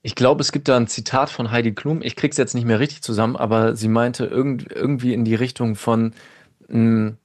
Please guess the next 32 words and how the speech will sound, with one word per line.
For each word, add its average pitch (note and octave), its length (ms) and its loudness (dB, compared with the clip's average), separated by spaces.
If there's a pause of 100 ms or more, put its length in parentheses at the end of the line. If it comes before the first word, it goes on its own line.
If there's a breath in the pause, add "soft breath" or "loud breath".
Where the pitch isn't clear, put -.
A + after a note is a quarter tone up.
(1120)
„Ein, C3+ 280 -2
ein B2 120 -2
schlanker C3 420 0
Körper C3+ 480 4
schmeckt A2+ 380 -2
besser C3 300 2
als G#2 180 -2
jeder A#2+ 220 4
Snack A2+ 320 -2
dieser G#2 300 2
Welt“ G#2 300 2 (240)
oder G2+ 260 2
sowas. G2 440 -4 (500 soft breath)
Und C3+ 200 2
es C#3 200 4
ist D#3+ 100 0
irgendwie, F#3+ 400 4
also B2+ 340 6
e-, - 60 -4 (280)
egal, B2 460 2
was C#3 140 -2
man B2+ 80 -2
jetzt A#2+ 120 -6
von A#2+ 160 -2
ihr A#2 120 2
hält C#3 240 2
oder A2+ 140 0
so, A2 140 0
es G#2 100 -2
ist C3+ 220 -4
ein D3+ 140 -2
guter E3 380 2